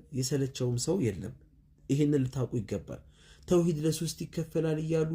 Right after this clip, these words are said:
ሰዎችን እንትን ያደርጋሉ ምናምን። ወላሂ አላህን አቂባችሁን አታውቁም፣ መጨረሻችሁን አታውቁም። ኡለ-፣ ዛሬ እነዚህ ዑለሞች እናንተ እንደምታገላብጡት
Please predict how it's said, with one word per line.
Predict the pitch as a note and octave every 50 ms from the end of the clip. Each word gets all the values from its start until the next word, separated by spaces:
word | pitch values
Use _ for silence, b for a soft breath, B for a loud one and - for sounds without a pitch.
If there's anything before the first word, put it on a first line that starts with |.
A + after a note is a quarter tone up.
| E3 D#3+ B B B B
ሰዎችን | - - E3+ D#3 D#3 D#3+ E3 E3 D#3+ - - E3
እንትን | E3 D#3+ C3+ - - F3+ - D#3
ያደርጋሉ | D#3 D#3 D#3 D#3+ D3+ D3+ D#3 D#3 D3+ D#3
ምናምን። | D#3+ E3 E3+ E3+ E3+ D#3+ B B B B B - _ _ -
ወላሂ | F3+ F3 E3+ F3+ E3+ F3 E3+ D#3+
አላህን | D3 D3+ D3 D3+ D3 C#3+ D3 B2+ A#2
አቂባችሁን | B2+ C#3 C#3+ - - D#3 D3+ D#3 D#3 D#3 - - D3+ C3+
አታውቁም፣ | B2 B2 - A2+ G2 - - G2 G#2+
መጨረሻችሁን | A#2 C3 B2+ - D#3+ D#3 D#3+ D#3+ - D#3 D#3 - D#3 C#3 B2+
አታውቁም። | B2 - B2 G#2+ - - G2 F#2+ -
ኡለ-፣ | - C3 C#3 D3+ D3+ C3+ A#2
ዛሬ | A2+ C3+ C#3 C#3+ D3 E3 F#3+ G#3+ G#3 B B B B B B -
እነዚህ | C3+ D3+ D#3 D3 D#3+ D3+
ዑለሞች | C#3 C#3+ D3 D3+ D#3 E3+ F#3 F#3+ -
እናንተ | D3 C3+ C#3 C#3 C#3+ D3 C#3 - E3 E3+
እንደምታገላብጡት | F3 D#3+ C#3+ C3+ C3+ C#3 C#3+ - D3+ C#3+ C#3 B2+ C3 B2+ C3+ C3+ C3 C3+ - - - E3+ E3+ -